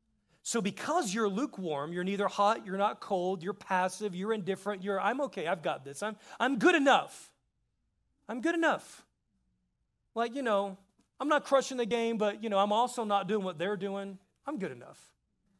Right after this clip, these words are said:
Like, my spirituality is good enough. I read enough of the word. Like, I go to the church, I, I'm there. This is what he's speaking to. Like, just nominal,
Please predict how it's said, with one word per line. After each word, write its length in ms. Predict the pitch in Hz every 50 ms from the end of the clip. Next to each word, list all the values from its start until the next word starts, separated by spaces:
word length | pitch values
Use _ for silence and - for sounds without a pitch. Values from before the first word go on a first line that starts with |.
| _ _ _ _ _ _
Like, 100 | 247 269
my 100 | 285 294
spirituality 580 | 285 - 247 220 190 185 - 165 135 131 127 127
is 80 | 120
good 140 | 127 139 123
enough. 440 | 117 120 123 - - - - - _ _ _ _ _ _ _ _ _ _ _ -
I 60 | 254
read 180 | 285 311 302
enough 260 | 262 214 196 185 185 180
of 100 | 165 147
the 80 | 151
word. 360 | 131 135 127 123 123 139 - - _ _ _ _ _ _ _ _ _ _ _ _ _ -
Like, 140 | 247 277 285
I 100 | 285 285
go 100 | 294 285
to 80 | 285
the 60 | 262
church, 360 | 196 - 254 233 233 240 233 247
I, 180 | 226 214 220 220
I'm 160 | 208 220 220
there. 460 | 160 180 226 247 277 233 226 247 254 - _ _ _ _ _ _ _ _ _ _ _ _ _ _ -
This 160 | 247 226 -
is 100 | 247 196
what 140 | 247 240 196
he's 160 | 196 214 -
speaking 440 | - - 190 180 - - 131 123 117
to. 100 | - 147 143 143 _ _ _ _ _ _ _ _ _ _ _ _ -
Like, 160 | 208 226 185
just 200 | 165 233 - 214
nominal, 1000 | 208 196 202 202 202 214 226 233 240 247 240 240 240 233 233 233 233 226 233